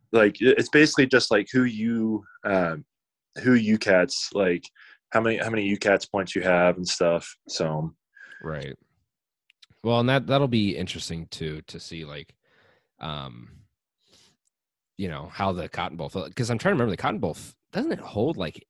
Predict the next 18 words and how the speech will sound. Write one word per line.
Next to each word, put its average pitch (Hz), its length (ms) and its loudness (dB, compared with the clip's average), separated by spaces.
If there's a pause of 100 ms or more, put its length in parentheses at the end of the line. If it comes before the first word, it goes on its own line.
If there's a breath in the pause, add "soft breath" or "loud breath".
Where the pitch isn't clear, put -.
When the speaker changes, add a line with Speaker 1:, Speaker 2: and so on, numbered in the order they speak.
Speaker 2:
eighty 117 240 -4
thousand, 101 500 -6
something 127 280 -6
like 131 140 -6
that? 131 280 -6
It - 60 -10
might 240 160 -6
even 110 120 -6
be 87 120 -6
more 110 160 -6
than 90 100 -6
that. 92 260 -6 (1500 loud breath)
Speaker 1:
Um, 113 380 8
yeah, 110 220 8
I 104 60 8
think 120 140 4
it's 110 140 -6
eighty. 87 240 2